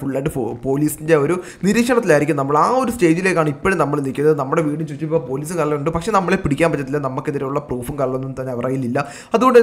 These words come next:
നമ്മൾ സേഫാണ് ഇപ്പോൾ നമ്മുടെ Los ആഞ്ചലസിൽ. ഇപ്പോൾ നമ്മുടെ Los ആഞ്ചലസിൽ പഴയ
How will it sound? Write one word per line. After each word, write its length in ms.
നമ്മൾ 120
സേഫാണ് 520
ഇപ്പോൾ 200
നമ്മുടെ 200
Los 260
ആഞ്ചലസിൽ. 320
ഇപ്പോൾ 180
നമ്മുടെ 280
Los 220
ആഞ്ചലസിൽ 300
പഴയ 280